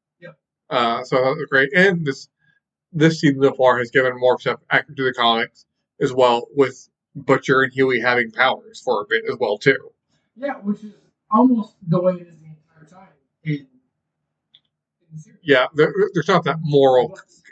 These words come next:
Speaker 2: conundrum in, in the books at all. Like, should
Speaker 1: Yeah,
Speaker 2: we do this?
Speaker 1: they,
Speaker 2: But,
Speaker 1: they've
Speaker 2: like,
Speaker 1: all got some,
Speaker 2: yeah.
Speaker 1: some form of power.
Speaker 2: Yeah.
Speaker 1: And it's not just
Speaker 2: Yeah. Which, uh, what's her face? Uh,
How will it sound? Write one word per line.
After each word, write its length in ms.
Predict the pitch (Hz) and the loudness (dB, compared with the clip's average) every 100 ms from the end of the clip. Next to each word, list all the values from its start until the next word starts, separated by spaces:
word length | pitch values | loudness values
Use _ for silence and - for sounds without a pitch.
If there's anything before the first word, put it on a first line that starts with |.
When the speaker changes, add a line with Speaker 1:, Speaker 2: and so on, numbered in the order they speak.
| _ | _
Speaker 2:
conundrum 540 | 143 127 127 135 135 - | -4 -4 0 -2 -2 -4
in, 140 | 165 156 | -4 -2
in 60 | 147 | -4
the 80 | 139 | 0
books 400 | 135 131 - - | 0 0 -8 -8
at 80 | - | 0
all. 320 | 131 127 127 | 4 4 2
Like, 180 | 127 123 _ _ _ | 0 -6 _ _ _
should 220 | - - | -2 2
Speaker 1:
Yeah, 60 | 208 | 2
Speaker 2:
we 120 | 151 | 2
do 180 | 143 147 | 2 2
this? 140 | 147 | 0
Speaker 1:
they, 140 | 165 208 | 0 -2
Speaker 2:
But, 200 | - 208 | -4 -4
Speaker 1:
they've 100 | 214 | -8
Speaker 2:
like, 100 | 214 _ | -8 _
Speaker 1:
all 300 | 190 214 185 | -16 -16 -20
got 80 | _ _ _ | _ _ _
some, 180 | _ _ 143 | _ _ -4
Speaker 2:
yeah. 160 | - 104 | -4 -4
Speaker 1:
some 200 | - 196 185 _ _ _ | -14 -20 -20 _ _ _
form 140 | _ _ _ | _ _ _
of 240 | _ _ | _ _
power. 220 | _ _ _ _ _ _ | _ _ _ _ _ _
Speaker 2:
Yeah. 240 | 139 107 87 _ | 2 2 -2 _
Speaker 1:
And 140 | 190 | -14
it's 100 | 165 | -14
not 140 | 202 _ _ | -20 _ _
just 100 | _ _ _ _ _ _ _ _ _ _ _ _ _ | _ _ _ _ _ _ _ _ _ _ _ _ _
Speaker 2:
Yeah. 180 | 131 101 - _ _ _ _ _ _ | -6 -6 -8 _ _ _ _ _ _
Which, 400 | 147 156 - - - | 2 2 0 -16 -6
uh, 380 | 156 131 120 110 - _ _ _ _ _ _ _ _ | 0 2 0 -4 -10 _ _ _ _ _ _ _ _
what's 160 | 151 139 | -4 -2
her 100 | 135 | -2
face? 420 | 120 107 - - - | -2 -4 -6 -20 -8
Uh, 320 | 120 110 107 | -6 -4 -6